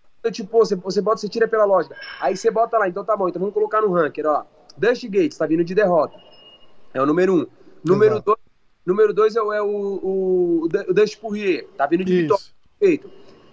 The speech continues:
Speaker 1: Número três é o, é o Tony Ferguson ou é o Dan Hooker?
Speaker 2: É o Felder. É o, é o Ferguson, Ferguson.
Speaker 1: Ferguson. Tá vindo de derrota. Aí número quatro é o Con-, é o Conor.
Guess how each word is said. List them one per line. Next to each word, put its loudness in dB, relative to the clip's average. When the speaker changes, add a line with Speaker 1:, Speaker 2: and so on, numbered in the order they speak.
Speaker 1:
Número 4
três 0
é -2
o, -6
é 0
o -2
Tony -6
Ferguson -4
ou 2
é -2
o -6
Dan 0
Hooker? -4
Speaker 2:
É 0
o 2
Felder. -2
É 0
o, 6
é 4
o 6
Ferguson, 0
Ferguson. -4
Speaker 1:
Ferguson. -6
Tá 2
vindo -4
de -8
derrota. 0
Aí -2
número -2
quatro 0
é 2
o 0
Con-, -2
é -2
o -2
Conor. -2